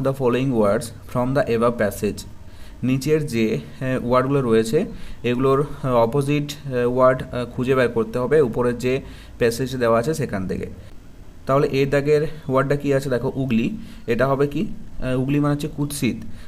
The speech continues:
তাহলে উগলির এর অপোজিট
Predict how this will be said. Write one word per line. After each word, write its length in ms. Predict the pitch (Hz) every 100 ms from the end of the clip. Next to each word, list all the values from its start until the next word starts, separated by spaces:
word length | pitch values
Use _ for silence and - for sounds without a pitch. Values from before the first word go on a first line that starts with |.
| -
তাহলে 380 | 123 127 131 143 139 - -
উগলির 400 | 131 143 127 123 139 -
এর 220 | 120 120
অপোজিট 560 | 110 120 143 143 143